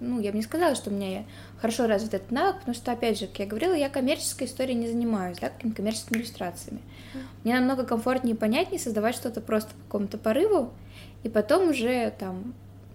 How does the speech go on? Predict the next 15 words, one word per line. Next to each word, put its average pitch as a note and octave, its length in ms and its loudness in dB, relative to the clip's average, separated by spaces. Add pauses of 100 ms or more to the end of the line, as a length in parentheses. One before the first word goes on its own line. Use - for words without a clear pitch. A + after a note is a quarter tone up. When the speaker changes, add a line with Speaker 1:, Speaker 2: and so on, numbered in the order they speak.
Speaker 1:
это, A3+ 340 0 (100)
м, - 280 -8
если, G3+ 340 -2
э, G3 360 -6 (1200)
появляется G3 340 4
человек, F#3 220 -2
которым, F#3 540 -4
который G3+ 220 -4
заинтересован G3 440 -4
в A3+ 60 -10
том, G#3+ 140 -4
чтобы - 280 -8
это G#3 160 -6
себе G#3 280 -4
забрать, D4+ 340 0